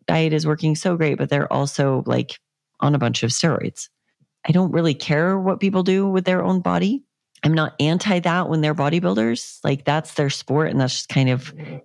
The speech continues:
it's kind of part of that world, to be honest. It's really hard to find a natural bodybuilder. Even, I'm actually very surprised, even on local levels, bikini competitors, I don't think I know any that aren't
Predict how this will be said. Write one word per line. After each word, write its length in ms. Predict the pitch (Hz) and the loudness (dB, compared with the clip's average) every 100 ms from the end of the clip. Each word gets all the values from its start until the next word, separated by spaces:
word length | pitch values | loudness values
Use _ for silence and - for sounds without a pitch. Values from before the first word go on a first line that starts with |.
| - | -2
it's 260 | 170 190 | 0 0
kind 160 | - 453 | -2 -2
of 60 | 480 | 0
part 200 | - 190 | 0 0
of 100 | 160 | 0
that 220 | 143 - | -2 0
world, 340 | 151 127 - | 0 0 -4
to 100 | - | -2
be 140 | 131 - | -2 0
honest. 400 | 135 113 127 - | 0 0 0 -2
It's 160 | 151 | -2
really 320 | 151 156 165 | 0 2 2
hard 340 | 156 - 143 139 | 0 0 -2 -2
to 80 | 135 | -4
find 300 | - 120 117 | -2 0 2
a 40 | |
natural 380 | 110 110 - 127 | 0 -2 -2 -2
bodybuilder. 640 | - - - - - - - _ - - | 0 0 0 -2 -6 -8 -12 _ -20 -6
Even, 540 | - 165 165 147 139 - - | 0 2 2 2 0 -2 0
I'm 320 | 135 135 127 - - | 2 2 0 -4 -4
actually 400 | 113 147 - 151 | -2 -2 0 0
very 240 | 135 127 | 2 0
surprised, 500 | 127 - - 117 117 | 0 -4 -2 -2 -2
even 180 | - 123 | 0 0
on 200 | 113 117 | 2 2
local 320 | 127 139 151 | 2 2 0
levels, 540 | 139 135 135 135 139 - - - - - - | 0 0 -2 -2 -4 -8 -20 -20 -20 -18 -4
bikini 460 | 127 - 127 131 | -4 0 0 2
competitors, 800 | 123 151 139 131 127 123 123 - _ _ _ - | 0 2 2 2 2 0 -2 -6 _ _ _ -2
I 140 | 127 | 0
don't 280 | 123 120 117 - | 2 2 -2 -2
think 240 | 120 120 117 - | 0 0 -2 -6
I 240 | 117 117 | -2 2
know 280 | 120 113 131 | 2 2 2
any 340 | 190 107 - - _ _ _ _ _ _ _ | 2 0 -4 -10 _ _ _ _ _ _ _
that 340 | - 110 110 - _ _ _ _ | -4 -2 -2 -6 _ _ _ _
aren't 480 | - 113 107 - - | -2 2 0 -2 -12